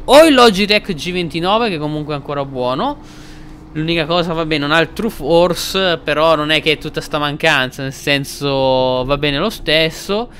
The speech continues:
Anche un buon volante è il Trustmaster T centocinquanta,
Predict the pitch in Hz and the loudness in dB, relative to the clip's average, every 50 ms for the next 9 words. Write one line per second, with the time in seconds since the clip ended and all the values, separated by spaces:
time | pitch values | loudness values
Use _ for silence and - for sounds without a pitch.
0 | - - - - - - - - - - - 180 220 269 262 - 277 254 226 254 | -20 -20 -20 -20 -20 -20 -20 -20 -20 -10 -2 0 0 0 2 2 2 2 2 0
1 | 262 247 240 233 240 254 285 277 - 262 214 - 202 208 185 160 196 202 208 208 | 0 2 4 4 6 6 4 4 0 -2 -2 2 0 0 2 2 0 0 0 0
2 | - - 208 202 185 170 - - - - - - - 220 208 - 208 196 190 - | 0 0 -2 -2 -2 -4 -10 -16 -20 -20 -18 -10 -8 -6 -2 -2 -2 -2 -2 -8
3 | 175 - - - 214 208 208 - 233 226 233 247 254 247 220 - - 262 262 269 | -12 -12 -10 -8 -6 -6 -6 -2 0 2 2 2 0 -2 -6 -4 0 4 4 4
4 | 262 - | 4 2